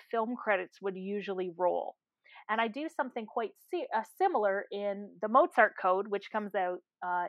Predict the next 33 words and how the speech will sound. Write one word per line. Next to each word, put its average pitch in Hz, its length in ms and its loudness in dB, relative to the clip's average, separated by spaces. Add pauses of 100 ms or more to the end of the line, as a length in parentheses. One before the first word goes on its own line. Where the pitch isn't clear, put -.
in 190 140 -12
January. 185 680 -4 (320)
And 226 180 0
it's, 494 200 2 (280)
it's 240 180 0
not 349 180 8
a 196 80 -4 (120)
sequel 320 300 4
to 220 140 -4
London 202 300 0
Restoration, 185 800 -2 (320)
but 226 120 4
it's 226 180 0
a 226 60 -2
companion 233 680 0 (100)
piece. - 260 -12 (160)
And 196 260 0 (120)
you 208 160 -6
meet 214 240 -6
the 208 160 -4
two 208 120 -4
characters 190 640 -2
who 185 100 -6
are 185 100 0
the 180 180 -6
focus 214 320 -4
of 170 140 -12
that 226 280 4
love 180 200 2 (100)
story 170 500 -4 (320)
in 240 220 -2
London 196 340 -2
Restoration. 185 720 -6